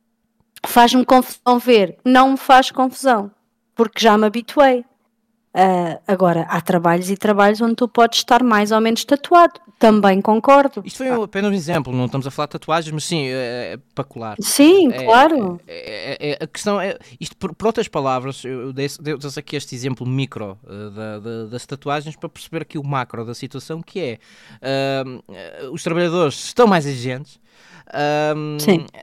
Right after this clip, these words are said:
Speaker 2: e, e acham que
Speaker 1: Mimados.
Speaker 2: É,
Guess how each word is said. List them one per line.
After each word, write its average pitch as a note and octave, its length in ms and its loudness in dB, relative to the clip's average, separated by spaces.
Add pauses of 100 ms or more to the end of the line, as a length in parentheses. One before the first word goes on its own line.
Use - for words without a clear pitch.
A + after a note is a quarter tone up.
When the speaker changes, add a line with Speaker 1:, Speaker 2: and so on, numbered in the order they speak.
Speaker 2:
e, D#3 560 -12
e F3+ 60 -4
acham F#3 340 -6
que G3 580 -4
Speaker 1:
Mimados. G3 460 4 (640)
Speaker 2:
É, D3 100 -18